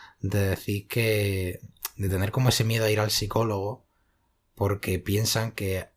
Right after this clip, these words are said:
a los psicólogos va la gente que está loca. Literalmente lo dicen con esas palabras. Y quería saber tu opinión acerca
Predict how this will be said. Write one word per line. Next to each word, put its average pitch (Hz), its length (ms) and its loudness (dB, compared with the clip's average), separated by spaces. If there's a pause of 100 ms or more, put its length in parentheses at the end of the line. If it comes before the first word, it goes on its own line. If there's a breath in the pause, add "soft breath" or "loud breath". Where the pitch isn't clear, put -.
a 95 120 -4
los 92 120 0
psicólogos 101 440 -2
va 95 140 -2
la 95 80 -2
gente 92 320 -4
que 95 80 -4
está 90 580 -4
loca. 101 440 -4 (180)
Literalmente 90 680 -4
lo 92 60 -4
dicen 92 320 -4
con 90 220 -8
esas 87 160 -6
palabras. 87 480 -8 (260)
Y 87 60 -12
quería 90 200 -2
saber 90 420 -4 (520)
tu 101 120 -2
opinión 90 400 -2
acerca 87 840 -8